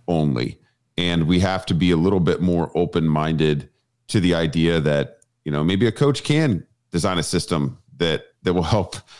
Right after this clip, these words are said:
a, a guy as raw as Anthony Richardson succeed, um, early in the N F L and stick. But, man, there's a lot of projection that goes in here. And,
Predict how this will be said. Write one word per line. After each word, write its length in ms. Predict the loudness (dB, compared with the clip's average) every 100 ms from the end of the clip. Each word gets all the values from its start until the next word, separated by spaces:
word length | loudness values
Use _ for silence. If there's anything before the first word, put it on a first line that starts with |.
| _
a, 220 | -6 -6 -4
a 160 | -4
guy 260 | -2 -2 0
as 160 | 0 0
raw 340 | 0 0 0
as 100 | 0
Anthony 340 | 0 0 0
Richardson 480 | 0 -2 -4 -4 -4
succeed, 540 | -4 -6 -4 -2 -2 -4
um, 240 | -4 -2 0
early 260 | 0 2
in 60 | 2
the 100 | 0
N 80 | 0
F 140 | -2
L 200 | -2 0
and 140 | -2 -6
stick. 400 | -4 -4 -4 -4
But, 280 | -4 -6 _ _ _ _ _ _ _ _ _ _ _
man, 460 | -4 -2 -2 -2 0
there's 220 | 2 2
a 60 |
lot 680 | 0 0 2 2 2 0 0
of 120 | -2
projection 800 | -4 -2 -2 -4 -4 -6 -6 -10 _
that 120 | -4
goes 280 | 0 0 0
in 140 | -4
here. 420 | -4 -6 -6 -10 -16 _ _ _ _ _
And, 480 | -4 -2 -2 -2 -4